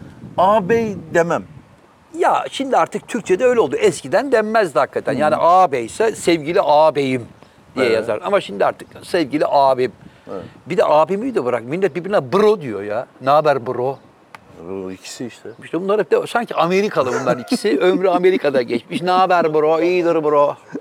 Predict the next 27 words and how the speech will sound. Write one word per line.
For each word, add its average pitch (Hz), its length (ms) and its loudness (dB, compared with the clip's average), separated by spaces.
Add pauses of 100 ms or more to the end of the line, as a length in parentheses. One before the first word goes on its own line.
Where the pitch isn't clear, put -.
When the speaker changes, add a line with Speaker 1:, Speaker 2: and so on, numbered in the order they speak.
(340)
Speaker 2:
Hareketler 156 640 0
falan. 139 320 0
"Ey 147 340 2
mey" 127 360 0
falan 123 420 -6
böyle - 140 -6
işte - 240 -12
ya. - 220 -6 (680)
Speaker 1:
Zafer 123 280 2
abi. 110 240 2 (140)
Speaker 2:
Evet 131 220 2
hocam. 104 240 -6 (140)
Speaker 1:
İsviçre 131 680 0 (280)
her 143 200 2
zaman 123 340 -2
biz 120 180 -12
İsviçre'yi 139 460 -6
nasıl 131 280 -6
biliriz? 98 560 -10 (1080)
Speaker 2:
Yani 156 320 4
Speaker 1:
Müreffeh 156 240 2 (120)
bir 127 120 -2
ülke. 104 480 -2 (160)
Speaker 2:
çikolatasıyla, 196 760 2
Speaker 1:
Refah 180 100 2
ülkesi. 120 160 -6
Speaker 2:
saatiyle. 151 760 2